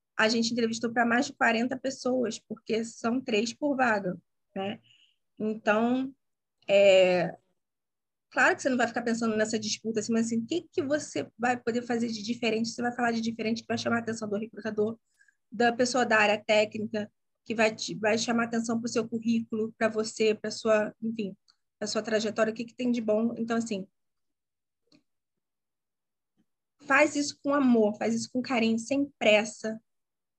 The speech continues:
escreve, estuda, é, tudo, tudo, tudo nessa, tudo na vida é treinamento. A gente não sabia falar, a gente não sabia andar, hoje a gente sabe, a gente escreve, a gente faz um monte de coisa.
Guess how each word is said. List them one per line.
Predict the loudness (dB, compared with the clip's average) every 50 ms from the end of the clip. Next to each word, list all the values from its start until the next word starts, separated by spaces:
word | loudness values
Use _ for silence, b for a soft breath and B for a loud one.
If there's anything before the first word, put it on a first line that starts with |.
| _ _
escreve, | -8 -8 -8 -8 -4 0 4 6 8 8 8 6 6 2 -2 -4 -6 -8 -8
estuda, | -6 -6 -4 -4 -6 -6 -6 -4 -2 0 0 0 2 0 0 0 -4 -10 _ _ _ _ _ _ _ _ _
é, | 2 4 4 6 6 6 6 6 6 6 4 4 4 2 0 -2 -6 -10 _ _ _ _ _ _
tudo, | -2 -2 -2 -2 -4 -8 -12
tudo, | _ -2 0 2 2 2 0 0 -2 -6 -10
tudo | -10 -8 -4 -2 0
nessa, | 2 2 2 2 2 0 0 0
tudo | -2 -4 -2 2
na | 2 2
vida | 2 2 0 -2 -2
é |
treinamento. | 0 0 0 2 2 2 2 4 4 2 2 2 0
A | 0
gente | 2 2 0 0 0 -2
não | -2 -2
sabia | -2 -4 -2 -2 -2 -4
falar, | -4 -4 -4 -2 0 0 0 0
a | -2 -2
gente | -2 -4 -4 -2 -2
não | -4
sabia | -4 -4 -4 -2 -2 -2
andar, | 0 2 2 4 4 4 2
hoje | 2
a | 0
gente | 0 -2 -2 -4
sabe, | -6 -4 -2 -2 0 0 0 0 0
a | 0
gente | -2 -4 -4 -8
escreve, | -10 -6 0 2 2 2 2 2
a | -2
gente | -2 -4 -2
faz | -2 -2 -2
um | -2 -2
monte | -2 -2 -4 -6
de | -8 -8
coisa. | 0 2 2 2 2 0